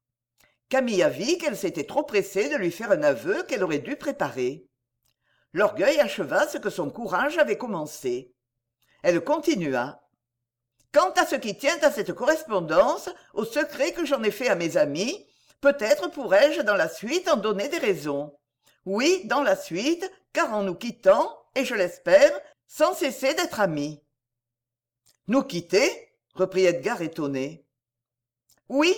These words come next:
nous quitter, dit-elle d'un ton ferme. Il serait inutile d'excuser ce que je ne puis me déguiser moi-même. J'ai perdu votre estime. »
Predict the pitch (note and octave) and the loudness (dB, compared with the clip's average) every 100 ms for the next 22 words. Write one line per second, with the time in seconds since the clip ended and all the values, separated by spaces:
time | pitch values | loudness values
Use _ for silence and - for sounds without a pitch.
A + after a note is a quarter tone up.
0 | D4+ B3 E4+ E4 - F#3+ E3 - _ E3 | -2 -4 -2 -4 0 0 0 -4 _ -10
1 | G3 G3+ G#3+ E3+ E3+ F3 D#3+ - D#3 D3 | 2 4 4 2 -2 -4 -8 -4 2 2
2 | D3 D#3 - _ _ - C#4 E4 F#3+ - | 2 -8 -16 _ _ -8 -4 0 2 2
3 | D#4 D4 - A#3+ E4 F4+ A#3 - - G3+ | 0 -2 -4 -6 -4 -2 -4 -8 -8 -8
4 | D#3 G#3 F4 D4 A#3 G3 G3 E3 - D#4 | -2 0 0 -4 -4 -4 -4 -4 -4 -4
5 | E4+ A3+ A3+ G3+ E3+ B3 A#3 F3 C#3 C3+ | -4 -6 -6 -6 -4 -2 0 0 -2 -4
6 | C3+ C#3 D#3+ _ _ _ _ _ - G#3 | -6 -8 -14 _ _ _ _ _ -4 0
7 | A3+ D4 E3+ C#4 F4 E4+ A3+ - - D3+ | 4 4 4 -4 -4 -4 -4 -6 -4 -2
8 | C#3+ C#3+ D3+ | -2 -4 -10